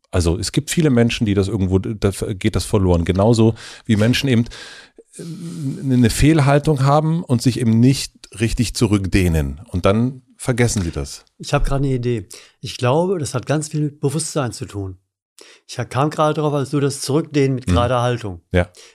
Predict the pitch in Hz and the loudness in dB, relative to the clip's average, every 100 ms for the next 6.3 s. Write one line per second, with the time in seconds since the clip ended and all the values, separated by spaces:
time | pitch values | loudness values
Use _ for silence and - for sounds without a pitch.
0 | - 120 123 160 165 151 147 147 127 127 | -6 -2 0 0 0 0 0 -2 0 0
1 | 127 123 113 101 - 139 - 170 165 160 | -2 -8 -6 -8 -4 -6 -6 -6 -6 -6
2 | 165 170 147 143 131 127 131 120 120 113 | -6 -6 -6 -6 -6 -8 -8 -6 -4 -6
3 | 113 - 98 104 - - _ _ - - | -8 -10 -8 -6 -8 -14 _ _ -4 -4
4 | _ _ - 127 - 135 147 143 143 131 | _ _ -6 -6 -2 0 2 0 0 -2
5 | 135 - - _ _ 160 - 135 139 135 | -2 -8 -20 _ _ -18 -4 -2 0 -2
6 | - 131 | -4 -4